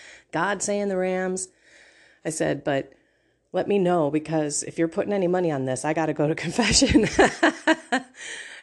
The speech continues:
And so this morning, I didn't hear from him. I said, "Do I have to go to confession, question mark?" And he said, "The Lord has blessed me with ten new dollars." <laughs> So I was dying with that. But this is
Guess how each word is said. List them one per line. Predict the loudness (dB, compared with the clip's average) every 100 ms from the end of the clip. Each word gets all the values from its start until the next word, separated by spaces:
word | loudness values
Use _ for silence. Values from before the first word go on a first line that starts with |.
| -10
And | -8
so | -2 0
this | 0 -2
morning, | 2 2 2 0 -4 -12 -6
I | -2
didn't | -2 -2
hear | -2 -2
from | -2 -4
him. | -4
I | -6
said, | -4 -4 -2
"Do | 0
I |
have | 0 -2
to | -4
go | -4
to | -2
confession, | -2 -2 -2 -2 -4 -4
question | -4 -6 -4 -4
mark?" | -4 -4 -6
And | -4
he | -4
said, | -4 -8
"The | -4
Lord | -2 -2 -2 -4 -6
has | -6 -8
blessed | -6 -6 -6 -6
me | -6
with | -6 -10 -14
ten | -12 -6 -4 -2
new | 0 -2
dollars." | -2 -6 -8 -8 -6 -4 -4 0
<laughs> | 0 0 -12 -12 -6 -6 -6 -8 -10 -10 -20 _ _ _ _ _ -20 -20 -20 -20 -20 -20 -20 -12
So | -6
I | -4 -2
was | -4 -6
dying | -6 -8 -6
with | -8 -6
that. | -8 -4
But | -4 -2
this | -2 -2
is | -4 -4